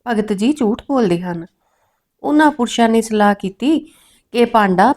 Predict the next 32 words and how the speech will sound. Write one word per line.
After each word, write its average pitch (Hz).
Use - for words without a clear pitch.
ਭਗਤ 214
ਜੀ 214
ਦੇ 233
ਘਰ 220
ਰੱਖ 269
ਆਈਏ, 160
ਆਪੇ 302
ਕਾਲੀ 214
ਸਰਪਣੀ 208
ਉਹਨਾਂ 240
ਨੂੰ 254
ਖਾ 233
ਜਾਵੇਗੀ। 277
ਪਰ 208
ਉਹ 220
ਪੁਰਸ਼ 202
ਅਗਿਆਨੀ 196
ਸਨ। 175
ਉਹਨਾਂ 262
ਨੂੰ 277
ਇਹ 262
ਸੂਝ 277
ਨਹੀਂ 277
ਸੀ 302
ਕਿ 294
ਮਾਇਆ 214
ਤਾਂ 302
ਮਹਾਂਪੁਰਸ਼ਾਂ 233
ਦੀ 302
ਦਾਸੀ 226
ਹੁੰਦੀ 185
ਹੈ। 170